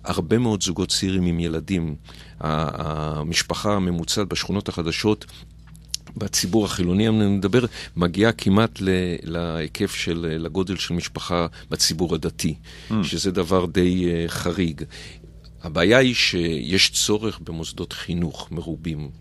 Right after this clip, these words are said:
Speaker 1: ואנחנו שמחים על זה. אלא מה? שבגלל התכנון ואי, אה, אי, אי מחשבה מספיק קדימה, אה, אין לנו מספיק שטחים.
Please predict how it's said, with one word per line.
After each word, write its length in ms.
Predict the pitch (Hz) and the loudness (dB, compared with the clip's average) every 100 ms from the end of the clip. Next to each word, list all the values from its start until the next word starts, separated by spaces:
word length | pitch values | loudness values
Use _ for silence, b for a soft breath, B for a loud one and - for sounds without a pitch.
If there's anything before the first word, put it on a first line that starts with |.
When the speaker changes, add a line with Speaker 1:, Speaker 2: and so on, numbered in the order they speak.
| - | -14
Speaker 1:
ואנחנו 320 | - 78 85 | -12 -8 -4
שמחים 420 | 80 78 76 98 | -2 -2 -2 0
על 80 | 90 | 0
זה. 200 | 73 69 60 B B B - | -2 -6 -10 B B B -4
אלא 220 | 87 85 | 0 0
מה? 240 | 87 78 71 - B B B - | 0 -2 -4 -12 B B B -10
שבגלל 720 | - - 82 78 82 98 110 | -6 -4 -4 -4 -2 0 0
התכנון 580 | 98 - - 110 113 85 | -2 -6 -4 0 0 0
ואי, 220 | 80 85 78 76 | 0 -2 -4 -8
אה, 60 | 76 78 78 82 78 - - | -6 -4 -4 -6 -8 -10 -6
אי, 260 | 101 117 117 - | 2 4 4 2
אי 320 | 107 117 120 90 | 2 4 2 0
מחשבה 480 | 87 - - 90 | 2 6 6 6
מספיק 420 | 113 98 - 101 - | 4 2 0 -2 -4
קדימה, 440 | 87 120 131 95 - B B B | 0 2 2 0 -4 B B B
אה, 220 | - 82 82 - | -4 -2 -2 0
אין 120 | 101 | 2
לנו 180 | 113 113 | 2 2
מספיק 320 | 90 - - | 0 -2 -2
שטחים. 520 | - - - - 73 | -4 -4 -6 -6 -6